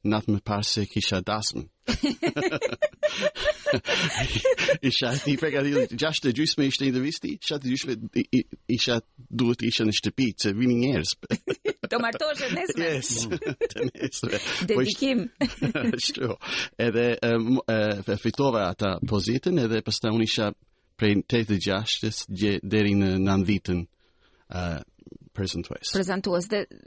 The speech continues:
Speaker 2: sa i gjatë ishte programi pastaj kur e more ti, Genc?
Speaker 1: Ishte dyzet e pesë minuta në javë, po unë e banja një javë, edhe i Çmet Ndreu e bante javën tjetër.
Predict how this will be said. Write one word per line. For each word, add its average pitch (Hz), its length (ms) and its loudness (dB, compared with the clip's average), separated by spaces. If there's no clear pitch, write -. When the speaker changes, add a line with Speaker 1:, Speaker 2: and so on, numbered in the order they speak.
Speaker 2:
sa - 360 -2
i 262 80 0
gjatë 233 340 -2
ishte 233 200 0
programi 220 500 0
pastaj 240 320 -2
kur 208 100 0
e 196 60 0
more 202 240 0
ti, 254 100 0
Genc? 277 380 -2
Speaker 1:
Ishte 123 340 0
dyzet 143 380 0
e 131 100 2
pesë 127 300 0
minuta 117 480 2
në 98 220 2
javë, 107 400 -2
po 113 160 2
unë 135 320 4
e 120 40 0
banja 123 360 4
një 110 300 2
javë, 127 340 0
edhe 104 180 2
i 101 80 0
Çmet 107 320 0
Ndreu 101 400 2
e - 160 -4
bante 98 320 0
javën 95 240 0
tjetër. - 460 -6